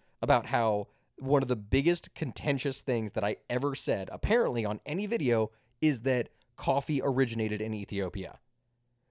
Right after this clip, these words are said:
which apparently really, really, really pissed off a lot of the Arabs that listen to my channel because th-, they say that coffee was actually produced in Arabia first. Like, that's where it comes from.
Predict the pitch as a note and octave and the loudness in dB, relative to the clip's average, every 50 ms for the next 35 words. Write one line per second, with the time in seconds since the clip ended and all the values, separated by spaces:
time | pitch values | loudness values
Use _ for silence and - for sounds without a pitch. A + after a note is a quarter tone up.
0 | - - - - - _ _ - A2 A#2 - - - - D3 C#3 B2+ - A#2+ A2+ | -20 -20 -20 -20 -20 _ _ -2 -2 0 0 0 2 2 4 4 4 2 0 -2
1 | G#2+ G#2+ A#2 B2+ C#3 D#3 E3+ E3+ F3 D#3+ C#3 C#3 D3+ D3 D3 C3+ B2 A#2 A#2+ C3 | -2 -2 0 2 4 4 4 4 4 2 2 2 2 2 2 2 0 0 0 0
2 | C#3+ C#3+ C#3+ - - - C#3 C3 B2+ - - A#2+ A#2 A#2 - A2+ G2 G2+ G#2 G#2+ | 2 2 0 2 2 2 2 2 0 0 2 2 2 2 2 0 -4 -2 -2 -2
3 | G#2+ G#2 G2 F2+ G#2 - - - - G#3+ A3 F#3 D3 B2 A#2+ A#2+ A#2 A2 A2+ A#2 | -2 -4 -6 -8 -10 -12 -10 -2 0 2 4 4 4 4 2 2 0 -4 0 2
4 | A#2+ A2+ - - A#2+ A#2+ - - A#2 G#2+ G2+ - G2+ F#2 F#2+ F2+ - G#3+ G3 D3+ | 2 2 2 2 -2 -2 -2 -2 -2 -4 -4 -4 -4 -4 -4 -2 0 0 2 4
5 | B2+ A#2 A2+ - _ _ _ _ - B2+ A#2+ - C#3 A#2+ A#2 A#2 A2 G2+ - - | 4 4 2 0 _ _ _ _ -6 -6 -2 2 4 4 4 4 2 -2 -8 -12
6 | _ _ _ _ _ _ _ _ _ _ _ _ _ _ _ _ _ _ _ - | _ _ _ _ _ _ _ _ _ _ _ _ _ _ _ _ _ _ _ -20
7 | - - - F3+ D#3 C#3 D3+ D3 D3 C#3 B2+ - - C3+ B2 B2 B2+ B2+ A2 A#2+ | -20 -16 -14 -10 -4 2 2 4 4 2 0 -2 -2 0 0 0 0 0 2 2
8 | A2+ A2+ A2+ - _ _ _ _ _ - - - - A#2+ A2+ A2+ - - A#2+ A#2+ | 2 2 2 0 _ _ _ _ _ -18 -6 0 2 2 2 2 0 -2 -4 -2
9 | A#2+ B2 A#2 - - G#2 A2 G2+ - - - A#2+ A2+ G#2+ - - B2 G2+ G2 G2 | -2 -2 -2 -4 -2 -2 0 0 -2 -4 -6 -6 -6 -4 -4 -4 -2 -2 -2 -4
10 | F#2+ - - - A2 G#2 G2 F#2+ - A2 A2+ A2+ D#3+ G#3 F3+ C#3 A2 G2 - F#2 | -6 -8 -10 -8 -6 -4 -4 -4 -2 -2 0 2 2 0 2 0 -2 -2 -4 -6
11 | E2+ - G2+ - - - B2 C3+ C3+ - - - G#2+ G2 E2+ - - F#2+ F2 - | -10 -10 -14 -10 -6 -4 -2 -2 -2 -2 -2 -4 -4 -4 -4 -4 -4 -6 -4 -6
12 | - G#2 E2 A#1+ B1 | -6 -6 -8 -8 -10